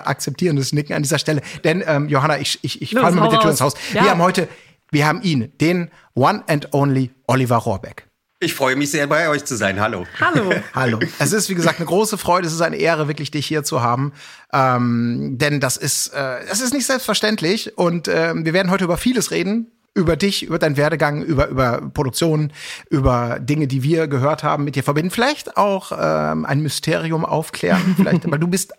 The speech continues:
Speaker 1: augenscheinlich der Einzige, der eine, eine Frage möglicherweise klären kann, die sich bei mir seit Kindheitstagen eingebrannt hat. Und, äh,
Speaker 3: Ich
Speaker 1: die
Speaker 3: bin
Speaker 1: bis
Speaker 3: gespannt.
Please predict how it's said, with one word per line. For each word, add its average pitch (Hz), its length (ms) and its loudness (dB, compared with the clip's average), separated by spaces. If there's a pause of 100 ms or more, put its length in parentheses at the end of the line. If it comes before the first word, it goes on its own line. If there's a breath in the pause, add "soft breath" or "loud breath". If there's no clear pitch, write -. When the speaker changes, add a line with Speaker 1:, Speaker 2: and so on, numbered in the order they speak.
(120)
Speaker 1:
augenscheinlich 156 600 0
der - 140 -4
Einzige, 135 420 -4 (480 loud breath)
der - 140 -2
eine, 135 340 0
eine 127 160 0
Frage 160 540 0 (100)
möglicherweise 147 800 0
klären 139 260 -2
kann, 127 260 0
die 127 140 -2
sich 123 380 -6
bei 113 140 0
mir 139 180 2
seit 113 220 -4
Kindheitstagen - 920 -6
eingebrannt 117 640 -4
hat. - 300 -10
Und, 117 320 -4
äh, 117 160 -6
Speaker 3:
Ich 104 80 -8
Speaker 1:
die 123 80 -2
Speaker 3:
bin 123 60 0
Speaker 1:
bis - 100 -2
Speaker 3:
gespannt. 131 420 -2